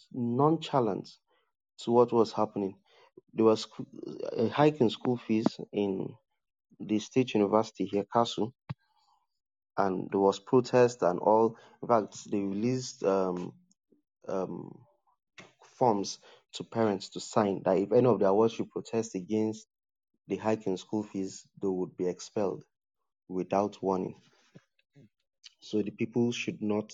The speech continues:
talk. These are the same parents that some of them have lo-, lost their houses because El-Rufai is demolishing to build road without getting any reasonable compensation.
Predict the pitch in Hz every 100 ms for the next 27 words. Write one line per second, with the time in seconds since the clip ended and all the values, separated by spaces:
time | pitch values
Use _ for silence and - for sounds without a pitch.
0 | - - - - _ _ _ _ _ _
1 | - 123 127 101 98 - 123 123 117 117
2 | 113 98 92 - 120 101 110 107 95 -
3 | 110 110 _ 104 113 113 98 98 107 92
4 | 92 - _ _ _ _ - - 110 104
5 | 117 107 101 104 98 - - 98 104 95
6 | 98 104 110 101 92 104 95 95 - _
7 | _ - 101 110 - _ _ _ _ -
8 | 107 101 110 104 - - 107 104 98 101
9 | 104 104 90 87 90 - 98 - 104